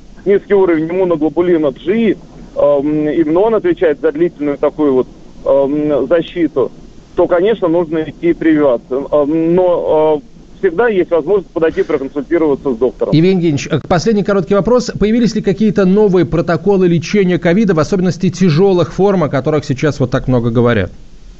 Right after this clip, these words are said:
Speaker 1: Они совершенствуются. Те протоколы, которые были раньше, эм, они щас показывают, э, более низкую, м, эффективность лечения по сравнению, например, там,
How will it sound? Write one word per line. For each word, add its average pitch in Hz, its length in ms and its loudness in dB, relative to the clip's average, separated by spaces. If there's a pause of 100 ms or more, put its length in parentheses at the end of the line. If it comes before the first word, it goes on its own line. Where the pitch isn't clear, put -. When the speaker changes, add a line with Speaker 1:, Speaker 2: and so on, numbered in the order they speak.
(800)
Speaker 1:
Они 170 280 2
совершенствуются. 165 960 -2 (560)
Те 214 100 2
протоколы, 185 560 0
которые 175 400 -2
были 185 220 0
раньше, 185 500 -2 (720)
эм, 160 440 2 (200)
они 185 300 0
щас 185 220 0
показывают, 175 720 0 (360)
э, 156 200 0
более 202 400 0
низкую, 170 520 0
м, 156 200 -2
эффективность 185 720 -2
лечения 170 380 0
по 151 100 -6
сравнению, 180 540 0
например, 165 480 -2
там, 139 280 -2